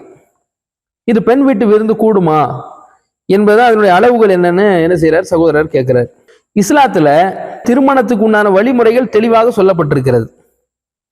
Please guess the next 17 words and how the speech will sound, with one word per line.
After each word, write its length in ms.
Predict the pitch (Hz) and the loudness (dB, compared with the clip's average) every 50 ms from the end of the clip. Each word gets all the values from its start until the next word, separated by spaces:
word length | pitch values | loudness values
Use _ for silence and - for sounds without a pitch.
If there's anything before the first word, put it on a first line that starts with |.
| _ _ _ _ _ _ _ _ - | _ _ _ _ _ _ _ _ -4
அந்த 140 | - 165 156 | -2 -2 -2
செலவுகள் 520 | - - 180 214 247 254 262 220 240 233 | 0 0 2 2 2 2 2 2 0 0
சார்ந்த 360 | 208 - 208 202 208 208 208 | 0 0 0 0 0 0 0
விஷயம் 380 | 196 190 190 - 202 196 196 202 | 0 0 0 0 0 0 0 2
நீங்கள் 200 | 190 185 180 170 165 | 2 2 2 2 0
எடுத்து 180 | 165 165 190 | 0 0 -2
பார்த்தீர்கள் 560 | 180 165 165 160 151 - 160 156 151 147 139 135 | 0 0 0 0 0 0 -2 0 0 0 0 0
என்றால், 340 | 127 123 127 135 170 240 403 - - - - - - _ _ _ _ _ _ _ _ _ _ _ | 0 0 2 2 2 0 -2 -6 -12 -14 -18 -20 -20 _ _ _ _ _ _ _ _ _ _ _
ஒன்று 260 | - 202 233 226 277 269 | -2 0 0 2 0 0
மஹர் 360 | 202 190 190 170 208 254 254 247 | 0 0 0 2 2 2 2 2
என்ற 180 | 226 202 196 240 233 | 0 2 2 2 2
ஒரு 120 | 220 180 | 2 0
செலவு 300 | - - 175 180 185 208 214 | 0 0 0 2 2 2 0
இஸ்லா-, 340 | 196 - - 196 185 180 175 | -2 0 0 2 2 2 2
இந்த 180 | 170 170 160 | 2 0 0
திருமணத்துல 520 | 156 - 202 214 208 190 160 156 185 208 208 - | 0 0 0 0 0 0 0 0 0 -2 0 0
சொல்லப்பட்டிருக்கு. 540 | 175 165 156 147 143 127 131 127 120 - | 0 0 0 -2 -4 -4 -4 -4 -4 -6